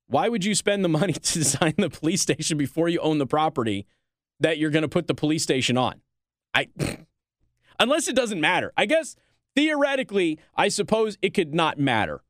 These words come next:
right? We'll design the police station 'cause it won't matter that, that if we have this property,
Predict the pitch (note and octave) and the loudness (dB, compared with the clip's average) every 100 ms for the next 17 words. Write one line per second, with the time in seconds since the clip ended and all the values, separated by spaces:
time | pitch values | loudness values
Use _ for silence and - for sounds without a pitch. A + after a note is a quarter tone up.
0 | _ - F3 B3 _ _ _ _ _ _ | _ -2 0 -2 _ _ _ _ _ _
1 | _ C#3+ G#3+ A3 F3 D3+ A#3+ C#4+ - G#3 | _ -2 0 0 0 0 2 0 0 0
2 | G3 - E3+ E3 D3+ C3 B2+ G3 F#3+ E3+ | 0 0 0 0 0 0 0 0 2 2
3 | E3 D#3 C#3+ C#3 - C#3 C3+ A2+ - C#3+ | 2 2 -2 -4 -4 0 0 -4 -4 -2
4 | C3+ F3+ G3 E3+ - D#3+ C#3+ C#3+ C3 | 2 0 0 -2 0 0 0 0 -2